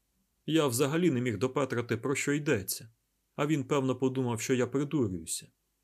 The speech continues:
Я й підіграв, бо це його явно бентежило». Невпевнено, сторожко, Бен простягнув до Дерхан руки Умми Бальцу. Горло Дерхан стисло спазмом, коли побачила, що Бен плакав.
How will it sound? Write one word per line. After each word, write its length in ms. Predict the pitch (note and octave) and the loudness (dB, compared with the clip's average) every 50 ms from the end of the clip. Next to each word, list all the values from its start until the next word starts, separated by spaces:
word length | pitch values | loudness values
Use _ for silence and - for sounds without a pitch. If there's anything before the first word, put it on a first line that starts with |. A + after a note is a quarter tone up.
| _ - | _ -4
Я 180 | E3+ F3 F3+ | 2 2 4
й 60 | E3 D3+ | 4 4
підіграв, 680 | - E3+ D#3 D3+ E3 C3 A#2+ A2 A2 G2+ F#2+ - - _ - | 2 0 2 2 2 2 2 2 2 0 0 -2 -6 _ -4
бо 160 | A#2+ B2 C3+ | 0 0 0
це 280 | C3 - - B2+ A2+ A2+ | 2 2 2 4 4 4
його 320 | A2+ G#2 A2 G#2 G2 - | 4 4 4 2 2 2
явно 380 | - C3 C#3 B2 G#2+ G#2+ A2+ A2+ | 0 2 2 2 2 2 0 0
бентежило». 680 | A2 C3+ C#3+ C#3 - - G2 F2 E2+ E2+ D#2+ F2+ - _ _ _ _ _ _ _ _ _ _ _ _ _ _ _ _ _ _ _ _ - | 2 0 0 -2 -2 -4 -4 -4 -4 -8 -12 -14 -16 _ _ _ _ _ _ _ _ _ _ _ _ _ _ _ _ _ _ _ _ -10
Невпевнено, 840 | - A#2+ G#2+ A2+ - - D3+ C#3+ C#3 C3 B2 A2+ A2 G#2 G2 G2 - _ _ _ _ _ - | -6 -6 -6 -6 -4 -4 -2 -2 0 0 0 0 0 0 -2 -4 -10 _ _ _ _ _ -8
сторожко, 800 | - - - - C3 C3 A#2+ A2+ G#2+ A2 - - G#2+ G2 F#2 _ _ _ _ _ _ | -6 -4 0 2 2 2 2 2 -2 -4 -6 -6 -8 -8 -8 _ _ _ _ _ _
Бен 200 | - A#2+ D#3+ D3+ | -4 -2 -2 -2
простягнув 560 | C#3 - C3+ B2+ C3 - C3 A#2 A2 C3 C3 A#2 | 0 0 0 0 0 0 -2 -2 -2 -2 -2 -2
до 120 | A2 A2 | -2 0
Дерхан 440 | G#2+ A2 A2 A2+ - C3 A#2+ A2 A2 - | 0 0 -2 -2 -2 -2 -2 -2 -4 -4
руки 340 | A2+ A2 B2 A#2+ A#2 - A2 | -2 -2 -2 -2 -2 -4 -6
Умми 320 | - A#2+ A2 G#2 G#2 B2 | -4 -4 -4 -2 -2 -4
Бальцу. 500 | C3 B2 A2+ G2 F2+ F2+ - - - G#2 - _ _ _ _ _ _ _ _ _ _ _ _ _ _ _ _ _ _ _ _ _ - | -4 -4 -4 -4 -4 -6 -8 -8 -10 -12 -20 _ _ _ _ _ _ _ _ _ _ _ _ _ _ _ _ _ _ _ _ _ -10
Горло 360 | A2+ G#2 C3+ C3 A#2+ A#2+ A2+ | -2 0 2 2 2 2 0
Дерхан 520 | G#2+ B2 A#2+ A#2 - - C3+ B2 A#2+ A2 A2+ | 0 0 -2 -2 -2 -2 -2 -2 -2 -2 -4
стисло 440 | - - - - A#2+ A2 - B2 C3+ | -6 -6 -4 -2 -4 -2 -2 -2 -2
спазмом, 560 | C3+ - - - A#2+ G#2 F#2+ F#2 F#2 E2 D#2 - _ _ _ _ _ _ | -2 -2 -2 0 0 0 0 -4 -8 -10 -14 -16 _ _ _ _ _ _
коли 220 | - G#2+ G#2 G2+ | -2 -2 -2 0
побачила, 540 | - G#2+ G#2 A2 A#2+ A#2 A2 - G#2+ G2 F#2 | 0 0 0 0 0 -2 -2 -2 -4 -4 -4
що 200 | - - - A2 | -4 -4 -4 -4
Бен 240 | G#2 A2+ G#2+ G#2 G#2 | -2 -2 -2 -2 -2
плакав. 480 | - C#3+ C3 G2 F2 - - - - | -2 -2 -2 -4 -4 -8 -14 -20 -20